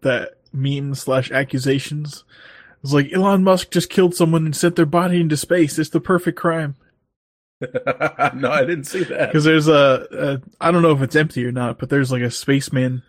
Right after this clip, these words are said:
Speaker 1: sitting in the Tesla. And on the screen of the Tesla, there's, like, a message is like, "Don't panic," you know, from Hitchhiker's Guide to the Galaxy.
Speaker 2: Mm-hmm.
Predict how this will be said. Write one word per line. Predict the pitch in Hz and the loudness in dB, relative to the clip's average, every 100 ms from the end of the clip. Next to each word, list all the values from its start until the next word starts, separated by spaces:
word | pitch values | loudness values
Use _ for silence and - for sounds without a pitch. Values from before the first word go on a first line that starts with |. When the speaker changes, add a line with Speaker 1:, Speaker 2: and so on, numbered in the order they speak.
| _ - _ - | _ -20 _ -16
Speaker 1:
sitting | - 160 147 135 127 | 0 2 4 2 -2
in | 147 135 | -2 -2
the | |
Tesla. | 127 156 143 - 123 131 _ _ _ _ - - _ - | 0 0 0 -4 -8 -8 _ _ _ _ -20 -20 _ -2
And | 139 139 | 2 4
on | 135 | 2
the | 127 | 0
screen | - 165 170 151 | 0 2 2 2
of | |
the | 135 | 0
Tesla, | - 135 - 127 123 | 2 0 2 0 0
there's, | 127 123 123 - - | 0 -2 -6 -14 -4
like, | 131 123 | -2 -2
a | 131 | 0
message | 143 - 135 127 | 0 0 -4 -4
is | |
like, | 127 123 | -4 -2
"Don't | 123 143 - | -2 -2 -2
panic," | 156 143 131 - - _ _ - _ _ | -2 -2 -4 -12 -20 _ _ -20 _ _
you | 135 | -4
know, | 127 | -2
from | - 131 | -2 -4
Hitchhiker's | 127 135 139 131 127 | -2 0 0 0 -2
Guide | 131 135 131 | 2 0 0
to | |
the | 127 | -2
Galaxy. | 127 135 - - 151 - _ 104 | -2 -2 -6 -12 -12 -14 _ -10
Speaker 2:
Mm-hmm. | 104 104 113 | -8 -6 -8